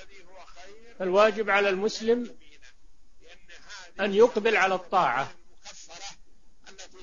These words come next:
ولا يشتغل بالخلافات، لا يشتغل بالآراء وأقوال الناس، يشتغل بذلك عن العمل،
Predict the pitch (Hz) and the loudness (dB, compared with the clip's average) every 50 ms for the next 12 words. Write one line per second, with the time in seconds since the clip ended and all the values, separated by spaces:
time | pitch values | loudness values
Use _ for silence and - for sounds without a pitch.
0 | - - - - - 180 208 226 226 233 233 247 240 - - - 226 214 185 208 | -18 -20 -18 -10 -4 -2 2 2 4 4 4 4 2 0 0 -2 0 0 0 -2
1 | 208 180 202 196 185 - 180 185 180 175 175 147 180 185 180 160 139 - - - | -2 0 -2 -2 -2 -2 -2 0 2 2 2 4 4 2 2 2 0 -2 -8 -14
2 | - - - - - - - - - - - - - 117 - - - - - 170 | -14 -16 -16 -16 -18 -18 -18 -20 -20 -20 -20 -20 -20 -18 -18 -18 -18 -18 -18 -18
3 | 165 - - 175 175 175 170 165 151 - - - - - - - - - - - | -20 -20 -20 -18 -18 -18 -20 -20 -20 -20 -20 -20 -20 -20 -20 -20 -18 -18 -18 -18
4 | - - - - - 156 185 208 226 247 247 240 - - 226 208 190 214 208 185 | -18 -20 -18 -10 -4 0 2 4 6 6 4 2 2 0 -2 0 0 -2 -2 -2
5 | 196 190 190 - 208 208 196 180 165 165 160 151 131 120 143 160 160 170 165 - | -2 -2 -2 0 2 4 4 4 4 4 2 0 0 -2 -2 -2 -2 -2 -4 -4
6 | 185 185 185 180 175 175 175 175 185 202 196 180 165 139 - - - - - - | -2 -2 0 0 -2 -4 -6 -4 -2 0 0 0 0 -4 -6 -10 -12 -14 -16 -18
7 | - - - - - - - 247 - - - - - - - - - - - - | -20 -20 -20 -18 -18 -18 -16 -16 -14 -14 -14 -14 -16 -18 -20 -20 -20 -20 -20 -18
8 | - - - - - - - - - - - - - 190 220 214 - - 214 190 | -18 -18 -18 -20 -20 -20 -20 -20 -20 -20 -16 -8 -2 -2 -2 0 0 0 0 0
9 | 202 202 196 170 185 180 196 208 202 196 190 180 - - 160 165 175 175 170 151 | 0 -2 -2 -2 -2 0 2 2 2 2 0 -2 -4 -4 -4 -2 -2 -2 -2 -2
10 | 160 190 180 165 139 120 | -2 -2 -2 -4 -6 -8